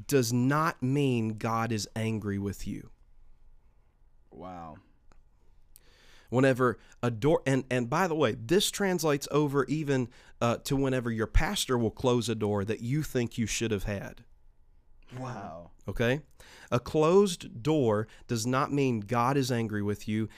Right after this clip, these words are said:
Speaker 1: And if the man of God in your life closes the door, it doesn't mean that your pastor's mad at you.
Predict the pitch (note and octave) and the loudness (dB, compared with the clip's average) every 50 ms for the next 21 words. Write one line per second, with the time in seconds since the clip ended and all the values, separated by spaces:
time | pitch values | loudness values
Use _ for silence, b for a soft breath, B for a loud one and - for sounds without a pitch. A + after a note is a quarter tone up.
0 | B B A#2+ C3 C#3+ C3+ C#3 C#3 B2+ B2+ B2+ C3+ D3 F#3 A3+ B3+ B3 F#3+ C#3+ C3+ | B B 2 2 2 2 2 2 2 2 2 2 2 2 2 2 0 0 -2 -2
1 | B2 A#2+ A2+ A2 A2+ A2+ A2 G#2+ G#2 G2+ G#2 G2+ G#2 - - - A#2+ A2+ A2+ G#2+ | -2 -2 -2 -2 -2 -2 0 0 0 0 -2 -2 -4 -6 -6 -4 -2 -2 -2 -2
2 | - A2 G2+ - A2+ G#2+ G#2 A2 A2 B2 A#2+ A#2 C3 D#3 E3 D#3+ E3+ - - C#3 | -4 -6 -6 -6 -6 -4 -2 0 0 0 0 0 0 0 0 0 -2 -2 -2 0
3 | D3 D3 D3 C#3 C#3 - - C#3+ D#3+ - - G#3+ A#3+ D#4 B3+ - - - C#3 A2+ | 0 0 0 0 -2 -2 -2 -4 0 6 6 6 6 6 0 -2 -2 -2 -4 -2
4 | A#2 A2+ A2 G#2+ G2+ G2 - - - A2 G#2 A#2 C3+ | 0 0 0 0 0 -2 -4 -6 -10 -10 -12 -12 -12